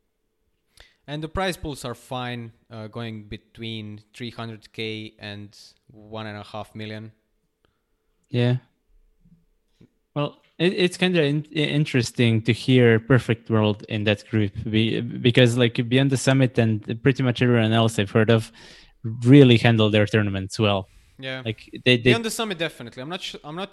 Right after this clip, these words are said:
Speaker 1: sh-, uh, sure about the others. I think Epicenter had some issues in the past, but they, they, the, the last one was okay, I guess.
Speaker 2: Yeah, well, P-, Perfect World had a really massive hitch. It's, it's probably the biggest,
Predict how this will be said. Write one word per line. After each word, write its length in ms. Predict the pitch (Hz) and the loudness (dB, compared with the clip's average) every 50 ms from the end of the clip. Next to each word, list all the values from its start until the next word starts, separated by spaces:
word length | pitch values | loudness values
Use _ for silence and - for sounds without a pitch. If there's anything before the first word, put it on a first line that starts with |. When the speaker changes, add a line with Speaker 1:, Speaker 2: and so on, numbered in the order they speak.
| - | -18
Speaker 1:
sh-, 80 | - - _ - | -20 -20 _ -20
uh, 40 | 139 123 _ _ _ _ _ - | -20 -20 _ _ _ _ _ -10
sure 340 | 131 127 139 151 147 147 | -8 -6 -6 -6 -8 -10
about 320 | 143 123 131 131 127 123 - | -10 -10 -10 -12 -12 -12 -12
the 120 | 131 120 | -14 -14
others. 340 | 120 123 135 147 147 - - | -12 -12 -12 -14 -16 -18 -18
I 60 | 127 | -18
think 240 | 120 - 127 123 120 | -18 -18 -18 -18 -18
Epicenter 520 | 131 123 - 135 123 - 120 117 - 113 | -18 -18 -18 -18 -20 -20 -20 -20 -20 -20
had 160 | - 120 113 - | -20 -20 -20 -18
some 200 | - 117 110 113 | -18 -18 -18 -16
issues 280 | 110 - - 110 - | -18 -18 -20 -20 -20
in 80 | - 101 | -20 -20
the 60 | 101 | -20
past, 320 | - - 113 113 113 110 | -18 -16 -14 -14 -14 -16
but 160 | 107 107 - _ _ _ _ _ _ _ _ _ _ | -18 -20 -20 _ _ _ _ _ _ _ _ _ _
they, 180 | 120 120 120 | -14 -14 -14
they, 220 | 117 123 127 127 120 _ _ _ _ 120 | -14 -14 -16 -18 -18 _ _ _ _ _
the, 280 | 123 131 123 123 120 123 | -16 -14 -14 -12 -14 -14
the 120 | 120 127 | -14 -12
last 240 | 127 131 127 - - | -12 -12 -12 -14 -16
one 140 | 113 107 104 | -20 -20 -20
was 320 | 104 101 - - - _ _ _ _ _ _ _ _ | -20 -20 -20 -20 -20 _ _ _ _ _ _ _ _
okay, 380 | - 104 - - 107 101 95 101 _ _ _ | -20 -20 -16 -16 -16 -16 -16 -18 _ _ _
I 80 | - 104 | -20 -20
guess. 240 | 98 101 101 - | -20 -20 -12 -6
Speaker 2:
Yeah, 220 | - 143 135 131 123 | 0 2 4 4 4
well, 220 | 123 127 131 131 | 4 4 2 2
P-, 180 | 120 - 147 139 | 0 0 -2 0
Perfect 420 | - 185 185 165 185 156 131 - | 2 2 2 4 4 2 2 2
World 300 | 143 139 131 123 113 110 | 2 4 4 4 2 0
had 280 | - - 127 120 110 110 113 | 2 2 4 4 4 4 2
a 160 | 110 110 110 | 2 2 2
really 480 | 107 113 117 120 123 120 113 107 107 | 0 0 2 4 6 6 6 6 4
massive 460 | 104 107 107 101 - - - 104 95 92 | 2 2 2 0 0 -2 -4 -6 -4 -2
hitch. 260 | 110 104 95 - - | -2 -2 0 0 0
It's, 240 | 117 - - - - | -2 -2 -4 -2 0
it's 200 | 139 131 123 - | 0 0 0 0
probably 420 | - 143 139 131 131 117 123 120 | 0 0 0 2 2 2 0 0
the 140 | 107 113 110 | 2 0 -2
biggest, 800 | 101 107 110 123 117 110 113 107 101 - - - - - - | 0 2 4 4 4 6 4 2 2 0 -6 -14 -16 -20 -20